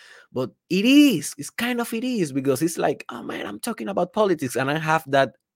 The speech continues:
you know, weird voice in my mind. Maybe that is only my mind, guys. This is just a projection. I am aware.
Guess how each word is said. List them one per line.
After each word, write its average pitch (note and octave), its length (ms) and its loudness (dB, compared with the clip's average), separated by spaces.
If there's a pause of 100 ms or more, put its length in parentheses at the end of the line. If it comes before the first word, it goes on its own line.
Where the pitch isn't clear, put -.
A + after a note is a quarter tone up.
(280)
you A2+ 80 -6
know, G#2+ 300 -2
weird B2 480 2
voice B2 340 -4
in E3 100 -2
my E3+ 160 0
mind. F3+ 360 0
Maybe D3+ 220 -2
that B2 200 0
is B2+ 220 -6
only A2+ 280 -4
my G2 280 -2
mind, G#2+ 400 0 (180)
guys. G#2 320 -2
This G#2+ 160 -6
is G2+ 120 -4
just G2+ 280 -6
a G#2 60 -16
projection. C#3 800 -4 (340)
I A#2+ 120 2
am A#2+ 160 4
aware. G#2 580 2